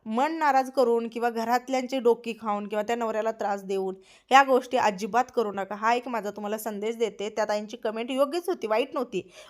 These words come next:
पण ती आपली, अ, मेंटॅलिटी आहे, ती बदलणं गरजेचं आहे. ती गोष्ट मिळाली नाही म्हणून घरात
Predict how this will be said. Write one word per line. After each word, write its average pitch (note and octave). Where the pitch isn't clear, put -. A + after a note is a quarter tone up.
पण E4
ती F#4
आपली, D#4
अ, B3
मेंटॅलिटी C4
आहे, A#3+
ती C4
बदलणं A3+
गरजेचं F3+
आहे. E3
ती F4+
गोष्ट F4+
मिळाली D#4+
नाही D#4
म्हणून D#4
घरात B3